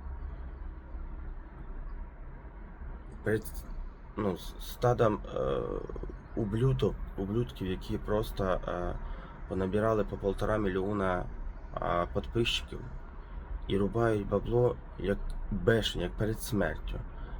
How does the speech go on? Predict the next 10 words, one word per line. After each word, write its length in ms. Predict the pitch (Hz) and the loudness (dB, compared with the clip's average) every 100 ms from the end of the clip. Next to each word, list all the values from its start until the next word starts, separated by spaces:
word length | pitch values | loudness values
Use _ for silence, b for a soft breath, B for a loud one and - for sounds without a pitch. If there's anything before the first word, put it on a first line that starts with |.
| - | -4
на 360 | 95 92 90 90 | 2 4 6 4
війні. 400 | 92 87 80 87 - - - - | 4 2 0 -4 -6 -6 -8 -8
От 180 | 85 92 | -4 -2
я 60 | |
дивлюся, 520 | 87 98 120 - 90 - B B B | 0 2 2 2 2 0 B B B
Лачинов 480 | 98 101 90 82 80 - | 6 6 6 0 -2 -2
цей 160 | 85 90 - - - - | -2 -2 -6 -8 -8 -6
губошльоп. 540 | 92 90 98 - 87 76 - - - - | 0 4 4 4 0 0 -4 -6 -6 -2
Мільйон 380 | 95 101 123 127 | 2 6 8 8
чотириста 720 | - - 113 113 - 120 98 | 4 2 4 4 4 2 2